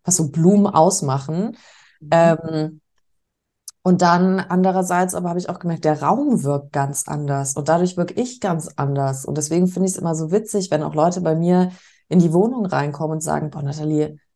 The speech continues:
Speaker 1: hier ist alles bunt, hier ist alles wild, wie kommst du damit klar?“ Und ich habe halt
Speaker 2: Ja.
Speaker 1: überall ganz viel Farben und ganz viel Details auch immer, ne? Aber ich brauche das, ich muss es mir mit den Details irgendwie aufmachen, weil sonst bin ich das, also ist es auch nicht ich.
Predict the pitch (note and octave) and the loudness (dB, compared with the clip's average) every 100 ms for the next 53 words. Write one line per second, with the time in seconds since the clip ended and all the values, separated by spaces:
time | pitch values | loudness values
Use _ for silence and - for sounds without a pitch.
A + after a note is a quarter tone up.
0 | _ - D#3+ F3+ F3+ - F#3 F#3+ F#3+ F#3 | _ -8 0 2 0 0 4 6 4 0
1 | E3 D#3 D#3 E3 E3+ G3+ G3+ G3+ F3 F3 | -4 -4 -4 -2 4 6 4 0 -6 -4
2 | F3+ F3 D#3+ D#3 - E3+ E3 F#3 E3+ E3 | -4 -2 -2 -4 -4 0 4 4 4 -4
3 | F#3 E3 - G#3+ G#3 - E3+ F3 E3+ E3 | -2 -2 0 -2 0 0 0 0 -2 -6
4 | F#3 G3+ F#3+ F3+ - D#3+ F#3 F#3 F3+ D#3+ | -8 -6 -4 -4 0 0 2 4 2 2
5 | D#3+ D#3+ F#3 F#3 - F#3 F3 F3 F3 - | -2 0 0 -2 0 4 6 6 4 -8
6 | _ F3 E3 - D#3+ F#3 F3+ - - D3 | _ -2 -2 0 2 4 2 -6 -8 -8
7 | C#3 C3+ E3 - E3 F#3 - E3 G3+ C4 | -8 -6 -6 -4 -6 -6 -6 -2 -2 -2
8 | - C#3 C3+ E3+ F3 A3+ A3+ A3+ F#3+ F#3 | -4 -4 -4 -2 0 0 0 -2 2 4
9 | F3+ F3+ F3+ _ _ _ F3 F3 E3+ E3 | 6 4 0 _ _ _ -4 0 0 0
10 | - D#3 D3 D3 - D3+ C#3+ C#3+ C#3+ C#3+ | -2 0 2 0 -2 -6 -6 -6 -4 -4
11 | D#3 D#3 F3 E3 D#3 F3 F3 - F#3 F#3+ | -4 -2 -2 -2 0 2 0 2 2 2
12 | - D#3+ - D#3+ F3+ F#3 F#3 E3 E3 - | -2 -6 -4 -4 -2 -2 -2 -4 -6 -4
13 | A#3+ A#3 | -6 -6